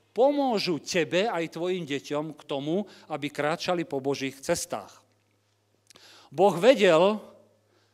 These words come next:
lebo to videl na Abrahámovi a videl, že Lot to není schopný dodržať. Preto napríklad vidíte rozdiel, keď sa pozriete,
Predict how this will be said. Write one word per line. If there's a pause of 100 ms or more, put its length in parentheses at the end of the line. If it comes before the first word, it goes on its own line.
(160)
lebo
to
videl
na
Abrahámovi
a
videl,
že
Lot
to
není
schopný
dodržať. (400)
Preto
napríklad
vidíte
rozdiel,
keď
sa
pozriete,